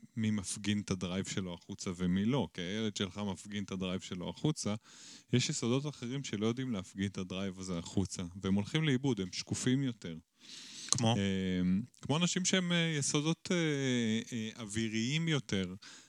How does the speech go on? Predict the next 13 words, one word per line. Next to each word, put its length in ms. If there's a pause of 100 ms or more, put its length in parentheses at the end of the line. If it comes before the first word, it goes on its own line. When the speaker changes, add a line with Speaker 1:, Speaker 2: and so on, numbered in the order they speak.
(140)
Speaker 1:
אה, 40 (520)
שלא 600
יודעים, 360
אה, 220
למלל, 800 (120)
לדבר, 680 (200)
Speaker 2:
לתמלל. 380
Speaker 1:
אה, 200
לתמלל 800 (540)
את 200
הרגשות 960
שלהם, 720
אה, 60